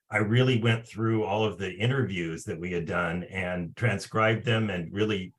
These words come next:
kind of analyzed them for themes, but also just looking at the archives of what, what was around. And I knew there were certain things I wanted to find, like the, the gay parade that Connie saw for the first time, where she saw act up for the first time marching by her.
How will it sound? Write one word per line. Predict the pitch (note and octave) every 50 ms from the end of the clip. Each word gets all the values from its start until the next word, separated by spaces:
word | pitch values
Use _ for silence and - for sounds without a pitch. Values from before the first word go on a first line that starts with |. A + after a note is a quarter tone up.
| _
kind | - A#2 G2
of | F2+ -
analyzed | G2+ G#2 A2 A2+ A#2 A2 G#2 G2 G2 G2 F2+ -
them | - - F2 E2+
for | - F2+
themes, | - - A#2+ A2+ A2 A#2 A#2+ A#2+ A#2+ A#2+ A#2+ -
but | - - - A2 - -
also | G2+ A2 B2+ C3 B2+ - A2+ G#2 G2 G2 G2 - - _ _ _ _ _ _ _ _ _ _ _ -
just | - - - - A2
looking | A2 B2+ B2 A#2 B2+ G#2+ G2+ G2 F2
at | G2 G2+ G2 -
the | A2+ F#2+
archives | F2+ G#2+ B2 A#2+ - A2+ G2+ F#2+ F#2+ F#2 F2+ - -
of | - F#2+ F2+ E2+
what, | F#2 F#2+ G2 F#2+ F2+ - - _
what | - G2+ F2+ E2
was | F#2+ G2 E2 F2+
around. | F2 F#2 G2 G2+ G#2 F#2+ E2+ D#2+ D2+ D#2 F2+
And | F2+ F#2+
I | F#2+
knew | G2+ G#2 A2+ A#2+
there | A#2 A2+
were | G#2 G2+
certain | - A#2+ A#2 - G2 -
things | - A2+ G#2+ G2+ - -
I | G2+
wanted | F#2 G2 G2 F#2+ G2 F2
to | E2 F2
find, | - - F#2+ F#2 G#2+ G#2+ G2+ F#2+ F#2 F2
like | F2+ D#2+ E2 E2 -
the, | - E2+ E2+ E2+
the | E2 E2 E2+ D#2+
gay | F2 F#2+ F#2 -
parade | - - F#2 F#2+ G2 G2 G2 F#2 E2+
that | F2+ E2+
Connie | - - G#2+ F2+ F2+ F2 E2+
saw | - - F#2 F2 F2 F2+ -
for | - F#2+
the | D#2 - -
first | - F#2+ F2+ - -
time, | - F#2+ F#2 F#2 F2+
where | E2+ E2
she | - - E2+
saw | - - - E2+
act | F2 F2+ F#2 F#2 - - G#2+
up | G2+ G2+ - -
for | - F#2
the | E2 F2
first | - G2 F#2 E2+ - -
time | - F#2+ F2 F2+ F2 E2
marching | F2 F#2+ F2+ F2+ - - F2+ F2 D#2+
by | F2 F2 F#2 G2 F2
her. | E2+ D2 C#2+ - -